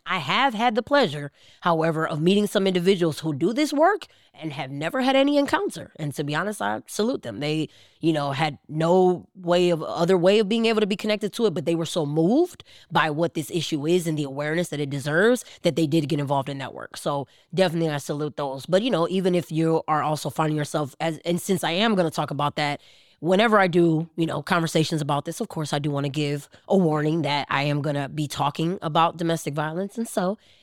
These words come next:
I know that can be sensitive for some, and I don't want to ignore that. I don't wanna ignore that. I definitely wanna acknowledge that. So you do what you can, but I do want to share my story with you and how my own experience with domestic violence. So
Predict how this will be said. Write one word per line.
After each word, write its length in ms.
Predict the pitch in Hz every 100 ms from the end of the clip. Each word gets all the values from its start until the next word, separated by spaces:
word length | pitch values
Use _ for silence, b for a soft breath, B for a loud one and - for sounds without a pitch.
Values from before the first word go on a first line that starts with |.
| b
I 100 | 151
know 140 | 151
that 140 | 143
can 120 | - 151
be 60 |
sensitive 440 | 147 156 151 156 139
for 120 | 147
some, 260 | - 285
and 80 | 349
I 60 | 196
don't 220 | 170 160
want 280 | 160 151 -
to 220 | - 156
ignore 320 | 147 151 -
that. 200 | - - -
I 60 | 156
don't 120 | 151
wanna 140 | 147 143
ignore 280 | 139 160
that. 100 | 160
I 60 | 151
definitely 300 | 139 143 147
wanna 140 | 139
acknowledge 380 | 135 143 147 147
that. 260 | 143 143 139 b b
So 160 | - 151
you 160 | 143
do 160 | 143 156
what 180 | 135 -
you 60 |
can, 480 | - - 214 208 214 - b b
but 160 | 170 156
I 100 | 156
do 160 | 156
want 180 | 156 151
to 80 | 151
share 340 | 151 147 139 135
my 180 | 160
story 320 | 165 - 143 139
with 180 | 139
you 220 | 202 311 453 _ b b
and 180 | 170 156
how 420 | 127 147 143 139 -
my 180 | 165 147
own 180 | 147
experience 480 | 139 - 123 87 -
with 240 | 147 - -
domestic 360 | 135 131 -
violence. 480 | - 78 - - - _ _ _ _ _ _ -
So 460 | - 170 165 156